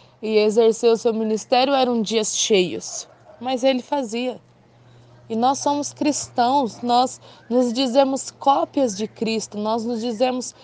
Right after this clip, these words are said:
que somos pequenos cristos, então temos que nos comportar como ele se comportou. Não tem nada que seja mais importante que tirar um tempo pra falar com Deus, pra orar,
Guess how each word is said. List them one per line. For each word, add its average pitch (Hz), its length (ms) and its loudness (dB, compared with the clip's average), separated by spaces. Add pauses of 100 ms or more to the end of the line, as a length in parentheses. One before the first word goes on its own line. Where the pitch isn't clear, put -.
(200)
que 262 140 -2
somos 277 420 2
pequenos 311 840 -2
cristos, 294 520 -4
então 294 320 0
temos 339 520 -4
que - 100 -8
nos 254 160 -6
comportar 220 680 0
como 202 400 -6
ele 202 260 0
se - 160 -10
comportou. 185 680 -8 (960)
Não 285 120 -2
tem 370 220 2
nada 330 380 4
que - 100 -12
seja 247 320 0
mais 233 420 2
importante 190 840 -6 (440)
que 226 140 -8
tirar 240 480 4
um 240 100 -6
tempo 214 400 -8 (400)
pra 208 140 -2
falar 208 300 2
com 190 200 -10
Deus, 185 460 -6 (300)
pra 196 180 0
orar, 185 400 4